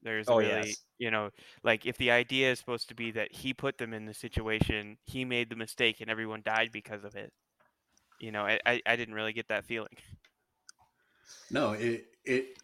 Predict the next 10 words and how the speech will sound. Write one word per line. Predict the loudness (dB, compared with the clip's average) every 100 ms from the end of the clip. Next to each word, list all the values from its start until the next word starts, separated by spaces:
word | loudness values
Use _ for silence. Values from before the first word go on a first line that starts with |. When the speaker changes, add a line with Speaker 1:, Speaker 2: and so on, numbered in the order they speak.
| _ -20 -8
Speaker 3:
like, | -2 0
don't | 2 2
get | 4
me | 4
wrong, | 2 2
I, | 0 0 -2
I | -2
understand | -2 -2 -4 -2 -2 -2 0
the, | 0 0
like, | -2 -4 -6 -12 -20